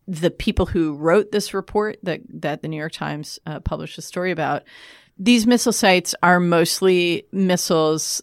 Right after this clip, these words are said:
that are not I C B Ms. The primary threat that the United States is worried about is a nuclear warhead on I C B Ms. And this,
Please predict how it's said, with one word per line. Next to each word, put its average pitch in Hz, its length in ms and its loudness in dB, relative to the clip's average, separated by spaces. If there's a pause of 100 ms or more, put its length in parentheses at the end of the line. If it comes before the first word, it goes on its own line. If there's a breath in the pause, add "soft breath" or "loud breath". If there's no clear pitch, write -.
that 165 380 2
are 160 140 2
not 160 360 4
I 214 160 4
C 214 220 -2
B 214 120 -2
Ms. 214 480 -4
The 175 140 -2
primary 170 600 0
threat 165 540 0
that 160 240 0
the 170 80 0
United 151 380 0
States 143 380 -4
is 151 220 -6
worried 151 360 -2
about 156 500 -2 (460 soft breath)
is 160 560 -2 (140)
a 165 160 0
nuclear 160 380 -2
warhead 151 600 -2
on 143 320 -4
I 156 140 -4
C - 220 -8
B 160 160 -6
Ms. 214 540 0
And 165 360 -4
this, 165 520 -2